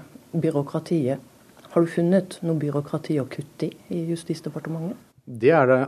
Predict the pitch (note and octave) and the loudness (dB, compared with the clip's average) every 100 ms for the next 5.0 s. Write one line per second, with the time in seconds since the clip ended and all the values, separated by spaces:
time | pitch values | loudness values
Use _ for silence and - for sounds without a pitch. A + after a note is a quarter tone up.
0 | - F2+ E2 - A#2+ G2+ F2 - - A#2 | -2 -6 -4 2 2 2 -6 -14 -6 -2
1 | G#2+ G#2+ G#2+ G#2+ A2+ A2+ A2+ A#2 A#2+ A#2 | 2 2 2 2 0 2 2 4 4 2
2 | A#2 A2+ A2+ A2+ - B2+ C#3 C3 D#3 - | 2 0 -2 -4 0 4 6 6 4 0
3 | - E3 A2 F#2+ B2 - D3 - A#2+ - | -4 -2 0 -2 -2 -2 -4 -4 -6 -6
4 | A2 G#2 G#2+ - C3+ B2 D#3+ C3+ B2+ | -10 -6 -4 -2 -4 -2 -2 -2 0